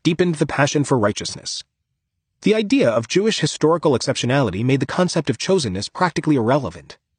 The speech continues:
"The point is not whether we feel or do not feel that we are chosen," declared Martin Buber, the Austrian-born Jewish philosopher.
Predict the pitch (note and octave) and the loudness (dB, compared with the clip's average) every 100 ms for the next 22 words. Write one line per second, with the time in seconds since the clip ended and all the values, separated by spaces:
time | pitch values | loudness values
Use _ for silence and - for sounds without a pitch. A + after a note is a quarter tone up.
0 | _ _ _ - C#3+ - B3+ B3 C#3+ C3 | _ _ _ -4 -2 2 2 2 2 2
1 | D#3 C3 D3 C3 B2+ - C3+ D3+ B2+ G#2+ | 2 4 4 2 0 2 2 4 2 2
2 | C#3+ D#3 B2+ - E3 A#2 A2+ A2+ A2+ - | 2 2 0 0 2 2 2 2 0 0
3 | F3+ E3+ E2+ - _ - - A#2 G#2 A2+ | 0 -2 -6 -20 _ -8 -2 0 2 0
4 | A2 G2+ G2 G2 G#2+ _ _ A2 A2 - | 0 -4 -4 -6 -8 _ _ 0 0 0
5 | A2+ G2+ G2+ G#2 F#2+ G#2+ G2+ - G2 G2 | -2 0 0 0 0 0 -2 -4 -6 -6
6 | - G2+ G#2 | -8 -12 -14